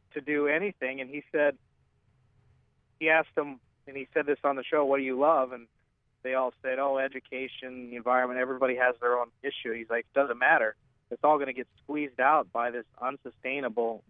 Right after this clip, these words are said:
beast of healthcare, because it goes beyond the Affordable Care Act. It goes on to Medicare, which has ten thousand Americans per day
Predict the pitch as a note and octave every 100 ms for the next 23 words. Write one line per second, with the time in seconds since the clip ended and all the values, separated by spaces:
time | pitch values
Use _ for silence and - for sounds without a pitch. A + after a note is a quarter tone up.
0 | - C#3+ D3 - A#2 C3 C#3+ - G#2+ G#2
1 | - _ _ _ _ - D3 B2+ B2 D3+
2 | A#2+ B2+ C#3 D#3+ C3+ C3 B2 A#2 C#3 C3
3 | A#2 - B2 B2+ C#3 A#2+ C3+ B2+ B2+ A#2+
4 | A2+ A#2+ C3 C3 C3 B2 A#2+ A#2 - A#2
5 | _ _ _ _ C3+ C3 C3 B2 B2 B2+
6 | A#2+ _ _ _ _ B2 C3+ C3 - C3
7 | A#2 - C3+ A#2 B2 A#2+ B2